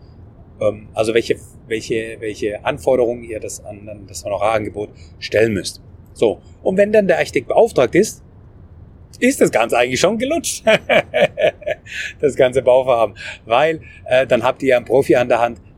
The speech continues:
der euch durch den Bau begleitet, der euch rechtzeitig sagt, was wann zu tun ist, ähm, äh, was ihr dann braucht, was ihr nicht braucht. Und,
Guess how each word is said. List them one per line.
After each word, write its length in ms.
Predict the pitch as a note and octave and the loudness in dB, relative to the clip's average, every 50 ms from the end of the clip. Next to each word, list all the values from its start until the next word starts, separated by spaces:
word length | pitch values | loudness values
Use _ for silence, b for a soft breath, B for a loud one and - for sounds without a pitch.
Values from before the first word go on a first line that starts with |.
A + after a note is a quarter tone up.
| - - - | -10 -2 0
der 200 | A2+ A#2+ B2+ - | 0 0 2 0
euch 240 | C3+ C3+ A#2+ - - - - - - | -2 -2 -4 -8 -12 -20 -20 -18 -2
durch 220 | - B2+ D3+ E3+ - | 2 4 4 4 4
den 200 | - C#3 C3 A2+ | 2 0 0 0
Bau 220 | - G#2 A#2+ B2+ | 0 2 2 2
begleitet, 640 | A#2 C3+ B2+ - A2+ G#2 G#2+ A2 A#2 - B2+ A#2 | 2 0 -2 -2 -2 -2 -2 -2 -2 -2 -4 -6
der 100 | A2+ A2+ | -4 -6
euch 180 | A2+ G#2+ - - | -8 -8 -10 -10
rechtzeitig 540 | A#2 A#2 - - - A#2 A2 G#2+ G#2+ F#2+ - | -10 -10 -10 -8 -8 -8 -8 -8 -10 -14 -6
sagt, 380 | - A#2+ B2 C3 C3 B2+ - B B B B B B B - | -4 0 2 2 0 0 -2 B B B B B B B -2
was 380 | - A2+ A2+ A#2+ - - - - - - | 0 2 2 2 0 -4 -10 -12 -4 -2
wann 340 | G#2+ G#2 A2+ A#2 A#2+ - | 0 0 0 -2 -10 -16
zu 100 | - - | -16 -16
tun 320 | A#2 - C#3+ D3 D3 C#3+ - | -12 -8 -8 -8 -8 -6 -6
ist, 320 | - B2+ B2+ B2 - - - B B B B B B B - - | -4 -4 -4 -6 -8 -12 -18 B B B B B B B -16 -6
ähm, 420 | - A#2 A2+ A2 G#2+ G#2 G#2 G2 - B B B B B - - - | -2 0 0 0 -2 -10 -20 -20 -20 B B B B B -20 -18 -14
äh, 720 | - F2+ F2+ F#2 F2+ F2 F2+ F2+ F2+ F2+ F2 F2 F2+ F#2 F2+ - - - | -12 -10 -10 -10 -10 -10 -10 -10 -12 -14 -14 -14 -16 -16 -16 -20 -20 -8
was 260 | - A2+ A2+ B2 - - | -2 -2 -2 -2 -2 -8
ihr 160 | A2+ B2 A#2 | -10 -8 -6
dann 180 | A#2+ A#2 A2+ | -6 -8 -8
braucht, 520 | G2+ G#2 G2 G#2 A2 A2+ B2+ C3 A#2 - - | -8 -4 0 2 4 4 2 2 -2 -10 -12
was 160 | B2 A2+ - | -12 -10 -10
ihr 60 | A#2 | -10
nicht 220 | A2 A2+ A2+ - - | -12 -12 -18 -16 -8
braucht. 380 | G2+ G2+ G#2+ A2 A2 A2 - | -4 -2 -2 -2 -2 -6 -14
Und, 220 | A#2 G#2+ A2 G#2+ | -18 -18 -18 -18